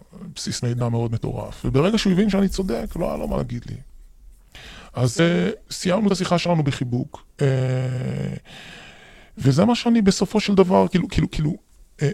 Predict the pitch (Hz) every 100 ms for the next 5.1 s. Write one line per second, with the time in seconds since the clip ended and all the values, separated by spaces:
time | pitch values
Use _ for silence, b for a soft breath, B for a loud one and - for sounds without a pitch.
0 | - 135 131 131 - B B B B B
1 | - 151 226 254 175 160 151 139 156 147
2 | 143 127 135 120 131 131 - - - -
3 | - 202 151 - 131 - - _ - -
4 | 147 - 156 160 135 131 131 127 - 123
5 | 101